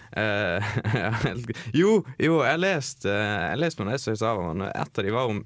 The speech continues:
Shakespeare. Shakespeare er jo dritkjent. Men han driter langt opp i opp temaer og sånne ting. Han, han driver med sånn helt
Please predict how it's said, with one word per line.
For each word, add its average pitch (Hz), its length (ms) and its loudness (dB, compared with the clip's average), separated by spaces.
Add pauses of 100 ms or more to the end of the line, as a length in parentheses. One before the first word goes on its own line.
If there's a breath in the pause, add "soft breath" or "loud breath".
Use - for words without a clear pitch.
(160)
Shakespeare. - 560 -4
Shakespeare 113 400 -2
er 87 80 0
jo 87 80 -8 (280)
dritkjent. 92 680 -6 (500 loud breath)
Men 135 140 0
han 135 140 0
driter 147 200 -2
langt 131 220 -2
opp 120 100 -4
i 117 80 -8
opp 120 160 -6
temaer 113 360 -2
og 104 40 -10
sånne 92 160 -4
ting. 107 80 0
Han, 131 160 -4
han 143 160 -2
driver 131 220 0
med 107 80 0
sånn 117 140 -4 (300)
helt 135 320 -2